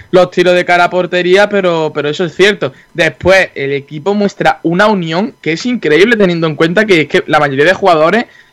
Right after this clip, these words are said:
vienen de otro equipo que se han conocido hace apenas un mes y que parece que llevan toda la vida jugando a fútbol juntos. Eso, quiera o no, después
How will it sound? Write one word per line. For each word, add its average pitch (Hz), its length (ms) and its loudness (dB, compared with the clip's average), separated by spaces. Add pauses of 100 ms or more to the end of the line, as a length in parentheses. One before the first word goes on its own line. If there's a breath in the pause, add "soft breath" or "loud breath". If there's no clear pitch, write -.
(100)
vienen 170 340 -2
de 190 100 4
otro 190 180 2
equipo 190 400 -2
que 202 120 0
se 156 580 0
han 160 140 0
conocido 180 400 0
hace 180 140 -2
apenas 175 500 2
un 185 180 2
mes 180 240 0 (220 loud breath)
y 156 80 -6
que 151 120 -2
parece 143 260 -2
que 175 220 -6
llevan 196 280 2
toda 175 160 2
la 160 60 2
vida 151 180 -2
jugando 143 500 -2
a 139 200 4
fútbol 135 280 -6
juntos. 220 480 -2 (320 soft breath)
Eso, 180 380 0
quiera 180 300 -2
o 175 60 -2
no, 185 300 0
después 185 300 -4